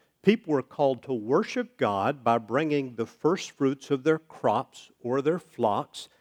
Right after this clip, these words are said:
to the Lord as an act of worship. This is related to the Old Testament principle and teaching about the tithe. The word tithe simply means a tenth.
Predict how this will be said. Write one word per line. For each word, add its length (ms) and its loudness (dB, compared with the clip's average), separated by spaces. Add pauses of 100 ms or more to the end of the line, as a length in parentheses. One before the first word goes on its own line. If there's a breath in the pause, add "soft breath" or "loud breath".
(360 soft breath)
to 200 2
the 120 2
Lord 460 0 (220)
as 200 0
an 200 -4
act 340 -2
of 260 0 (460)
worship. 540 -4 (1800)
This 280 6
is 180 -2
related 600 2
to 140 -2
the 140 0
Old 300 0
Testament 680 -6 (140)
principle 680 -4 (180)
and 160 -20
teaching 480 -6
about 560 -6
the 100 -4
tithe. 720 -8 (480)
The 80 -4
word 440 4
tithe 840 -2
simply 480 -2
means 500 -2 (500)
a 100 -4 (140)
tenth. 520 -4